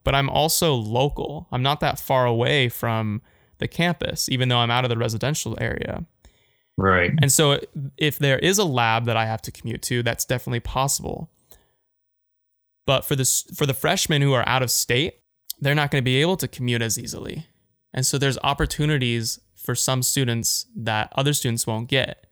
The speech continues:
Speaker 1: and it's not equal. And so part of me w-, should, even if there was the ability to have those few thousand people
Speaker 2: And
Speaker 1: on
Speaker 2: maybe the kid
Speaker 1: campus.
Speaker 2: available.
Speaker 1: What was that?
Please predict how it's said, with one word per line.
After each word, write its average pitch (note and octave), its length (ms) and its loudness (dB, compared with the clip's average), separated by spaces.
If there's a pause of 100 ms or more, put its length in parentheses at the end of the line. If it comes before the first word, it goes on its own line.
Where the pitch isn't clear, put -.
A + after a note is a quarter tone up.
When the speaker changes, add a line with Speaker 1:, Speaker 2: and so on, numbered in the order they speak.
(320)
Speaker 1:
and A#2+ 120 -2
it's - 180 -2
not B2+ 200 0
equal. C3+ 500 -6 (840)
And B2 80 -4
so B2 320 -2 (160)
part D#3 260 2
of D#3+ 80 2
me C#3+ 120 4
w-, B2+ 180 0 (140)
should, - 520 -4 (100)
even D#3+ 280 2
if C#3 100 0
there C3 140 0
was C#3+ 300 2
the C#3 100 2
ability A#2 360 0
to A#2+ 120 -4
have A2+ 300 -2
those A2 260 0
few A#2 180 -2
thousand G#2+ 420 -2
people A2+ 280 -4
Speaker 2:
And A2 60 4
Speaker 1:
on A2+ 60 6
Speaker 2:
maybe A#2 180 4
the G#2 60 -2
kid G#2 180 -2
Speaker 1:
campus. G2 160 0
Speaker 2:
available. G2 380 2 (920)
Speaker 1:
What B2 80 -2
was B2 80 2
that? F3 280 6